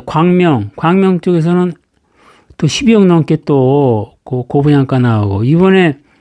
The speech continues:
또 남서울 럭키 여긴 뭐 좀 그런 지역 아닙니까? 조금 약간 낙후, 서울 시내 구역 중에선 좀 입지가 좀 떨어지는 곳 아니겠어요? 그런데 이렇게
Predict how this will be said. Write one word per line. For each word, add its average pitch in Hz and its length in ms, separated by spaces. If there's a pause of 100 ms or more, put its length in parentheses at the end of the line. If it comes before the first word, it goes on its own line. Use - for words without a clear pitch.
(640)
또 175 480 (920)
남서울 160 440
럭키 170 260
여긴 165 380
뭐 156 400 (340)
좀 156 160
그런 175 280
지역 160 200
아닙니까? 143 480
조금 117 720 (100)
약간 139 280
낙후, 131 340 (380)
서울 220 340
시내 190 240
구역 175 260
중에선 165 500 (720)
좀 147 440 (140)
입지가 170 400
좀 175 260
떨어지는 190 480
곳 160 140
아니겠어요? 147 640 (100)
그런데 160 340
이렇게 147 480